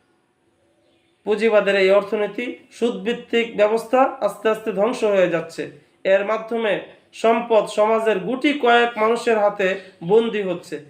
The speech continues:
একজন মানুষ হাজার হাজার কোটি কোটি টাকার মালিক, এটা তার চোদ্দ গোষ্ঠী, তার বংশ পরম্পরা জীবনেও খেয়ে শেষ করতে পারবে না। আরেকজন মানুষ একেবারে সমাজের মধ্যে না খেয়ে রাস্তার সাথে মিশে যাচ্ছে।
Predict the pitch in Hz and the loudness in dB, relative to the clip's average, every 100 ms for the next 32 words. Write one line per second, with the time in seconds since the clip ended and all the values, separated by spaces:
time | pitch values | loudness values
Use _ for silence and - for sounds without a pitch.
0 | _ _ - 208 196 208 202 196 196 170 | _ _ -2 -2 -2 -6 -2 -2 -2 -4
1 | - - _ _ _ _ _ _ _ _ | -8 -20 _ _ _ _ _ _ _ _
2 | _ _ 196 220 254 254 196 208 208 208 | _ _ -2 2 2 2 2 -2 2 2
3 | 190 262 254 254 233 220 220 208 190 175 | 0 -6 -6 -8 -8 -10 -4 -2 -2 -2
4 | 170 165 156 143 - _ _ 185 175 185 | -4 -4 -6 -10 -18 _ _ -6 0 0
5 | 190 170 - 226 190 226 208 - - 170 | 0 -2 0 -2 0 0 0 -8 -4 -4
6 | 143 - _ _ 185 180 156 180 240 233 | -4 -10 _ _ 2 2 2 0 0 -2
7 | 208 220 220 214 202 196 175 - - - | -2 0 0 0 2 4 4 0 -8 -12
8 | 165 214 240 277 277 269 247 240 240 - | -6 -2 2 4 4 4 0 0 0 -4
9 | 202 190 170 156 143 143 127 - _ _ | -4 -4 -2 -2 -2 -4 -6 -10 _ _
10 | _ 180 180 185 170 180 175 165 196 240 | _ -2 0 0 -2 -2 -2 0 0 -2
11 | - - _ - 180 180 175 165 175 170 | -6 -18 _ -6 -4 0 -2 -2 0 0
12 | 170 170 160 151 151 151 180 220 - 214 | 0 -2 -2 -4 -4 0 0 0 0 2
13 | 233 180 - - _ 170 185 185 185 180 | 4 2 -2 -14 _ -2 -2 -2 -2 0
14 | 180 175 180 175 165 143 139 - | -2 -4 -2 -4 -4 -6 -6 -10